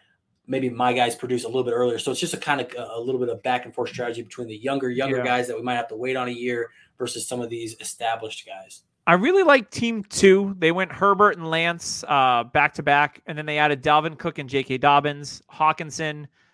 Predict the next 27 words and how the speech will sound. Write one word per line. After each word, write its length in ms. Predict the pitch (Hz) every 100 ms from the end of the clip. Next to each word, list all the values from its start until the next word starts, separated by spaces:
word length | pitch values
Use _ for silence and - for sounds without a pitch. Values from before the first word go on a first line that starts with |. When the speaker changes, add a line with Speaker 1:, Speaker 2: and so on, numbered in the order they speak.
| _
Speaker 2:
Devonta 420 | 147 139 151 147 143
Smith 360 | - 151 151
in 80 | 156
the 100 | 147
sixth, 380 | - 151 147 -
Zeke 280 | 156 233 180
Elliott. 420 | 185 208 226 - _ _ _
I 60 | 160
mean, 220 | 156 139
this 180 | 156 202
is 100 | 247
more 180 | 220 214
of 80 | 185
a 60 |
win 200 | 156 175
now 180 | 156 151
model 300 | 156 147 160
to 140 | 165
me 120 | 175 175
on 120 | 175
this 160 | 175
team. 300 | - 196 190
So 160 | 185 147
Zeke 260 | 131 196 208
in 80 |
the 60 | 165
seventh, 500 | - 151 151 160 -